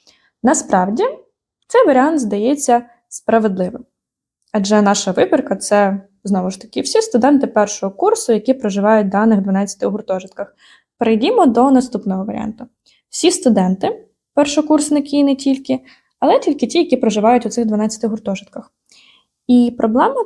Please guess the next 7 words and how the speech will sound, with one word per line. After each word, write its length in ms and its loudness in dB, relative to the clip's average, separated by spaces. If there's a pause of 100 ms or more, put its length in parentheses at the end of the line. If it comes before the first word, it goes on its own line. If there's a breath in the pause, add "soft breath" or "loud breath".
тут 260 4
саме 760 2
в 480 0 (320)
тому, 280 -2
що 260 0
знаходиться 720 2 (680)
між 420 -2